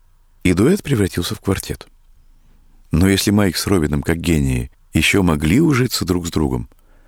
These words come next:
то девушки уживаться друг с другом совсем не собирались.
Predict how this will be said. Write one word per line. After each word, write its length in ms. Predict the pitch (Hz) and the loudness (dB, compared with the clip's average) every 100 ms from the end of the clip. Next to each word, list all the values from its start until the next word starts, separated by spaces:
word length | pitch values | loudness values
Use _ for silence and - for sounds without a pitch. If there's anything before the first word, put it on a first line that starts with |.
| - - - | -20 -20 -10
то 140 | - 87 | -2 0
девушки 560 | 76 71 69 - 127 - - - - - | 2 0 0 -2 -4 -4 -20 -20 -18 -6
уживаться 460 | 71 76 73 - | 0 2 0 -2
друг 220 | - 69 | -2 -2
с 40 | 67 | -2
другом 400 | 76 95 120 120 - - | 0 2 0 -2 -10 -8
совсем 580 | - 78 - - 69 | -2 -2 -2 -2 0
не 100 | 80 | 0
собирались. 640 | 95 95 95 71 - - | 0 -2 -2 -2 -8 -14